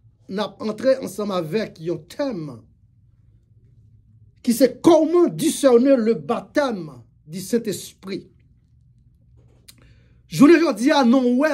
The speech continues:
tic, tic, crac, soit faire l'esprit qui a envahi l'église.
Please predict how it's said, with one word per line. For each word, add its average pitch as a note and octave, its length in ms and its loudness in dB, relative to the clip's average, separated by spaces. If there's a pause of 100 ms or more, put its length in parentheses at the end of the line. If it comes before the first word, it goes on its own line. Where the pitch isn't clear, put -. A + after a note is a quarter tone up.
(120)
tic, - 400 -6
tic, - 180 -10
crac, - 480 -8 (1160)
soit C4+ 320 0
faire B3+ 360 -2 (160)
l'esprit B3+ 640 2
qui C4+ 80 -6
a A3+ 120 -8
envahi A3 500 -2
l'église. E3+ 560 -6